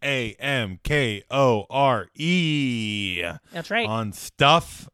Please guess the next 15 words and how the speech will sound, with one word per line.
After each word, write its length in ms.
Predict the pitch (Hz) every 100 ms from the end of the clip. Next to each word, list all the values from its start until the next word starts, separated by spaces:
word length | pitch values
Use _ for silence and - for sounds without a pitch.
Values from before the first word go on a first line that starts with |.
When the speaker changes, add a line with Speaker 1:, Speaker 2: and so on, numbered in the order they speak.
| -
Speaker 1:
that's 300 | 113 113 107
where 180 | 110
Speaker 2:
Mm-hmm. 300 | 110 101 98
Speaker 1:
I'm 60 | -
at. 500 | - 139 156 156 - - _ _ _ -
Uh, 540 | 95 107 104 104 101
sometimes 480 | 113 139 131 151 147
I 100 | 147
post 420 | - 160 151 -
funny 300 | - 175 175
shit. 420 | 156 - 226 180 _ - _ _ _
Sometimes 460 | - 165 160 175 170
Speaker 2:
Yeah. 60 | 170
Speaker 1:
I 20 |
post 500 | 160 180 175 -